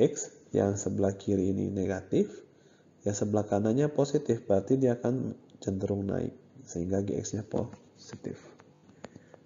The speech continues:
Ya. Kalau G X-nya positif, ya G X dikurang F Y, ya F Y yang negatif ini min F Y jadi positif kan, berarti G X min F Y pasti positif. Oke.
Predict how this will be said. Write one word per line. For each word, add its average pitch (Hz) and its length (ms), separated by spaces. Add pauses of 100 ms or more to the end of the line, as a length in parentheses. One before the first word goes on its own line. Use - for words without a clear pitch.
Ya. 101 320 (1040)
Kalau 110 240
G 107 240
X-nya 107 240
positif, 104 560
ya 98 160
G 95 160
X - 300
dikurang 98 500
F 101 220
Y, 104 240 (800)
ya 90 160
F 101 100
Y 101 220
yang 101 80
negatif 98 420
ini 147 220
min 113 240
F 98 180
Y 110 140
jadi 113 240
positif 104 500
kan, 95 160 (300)
berarti 113 240
G 110 60 (100)
X 104 180
min 98 160
F - 140
Y 120 100
pasti 101 400 (460)
positif. - 580 (840)
Oke. 104 400